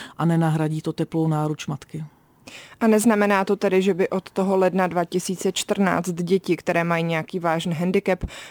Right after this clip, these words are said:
Speaker 2: anebo jsou z etnika, které je třeba těžko umístitelné, takže by zůstaly na ulici? Už jsem to taky slyšela, tuhle variantu.
Speaker 1: A k prvnímu první dva tisíce čtrnáct se neruší žádný ústav, žádné ústavní zařízení, dětské centrum ani kojenecké centrum.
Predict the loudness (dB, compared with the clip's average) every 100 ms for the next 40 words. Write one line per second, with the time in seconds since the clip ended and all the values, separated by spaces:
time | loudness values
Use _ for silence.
0 | -6 0 0 0 -2 0 2 2 2 -2
1 | -2 -2 0 0 0 -2 -2 -2 2 2
2 | 2 0 2 0 0 -2 -2 -2 -4 -2
3 | 0 0 -2 -4 -4 -2 0 0 -2 -6
4 | -20 _ -2 2 2 2 -2 -4 0 2
5 | 2 2 2 2 2 -4 -4 -6 -6 -6
6 | -6 -8 -8 -8 -6 -6 -6 -6 -4 -2
7 | -2 -2 -6 -8 -10 -12 -12 -4 0 4
8 | 6 4 0 2 2 2 -2 -8 -10 -8
9 | -8 -6 -4 -2 -2 -4 -4 0 2 2
10 | 0 -2 -2 -2 0 0 0 -2 -4 -10
11 | -8 -4 -2 0 -2 -4 -6 -2 0 0
12 | 0 -2 0 2 2 2 0 -4 -4 -4
13 | -2 -2 -2 -2 -2 -2 0 0 -2 -4
14 | -8 -4 -4 -4 -6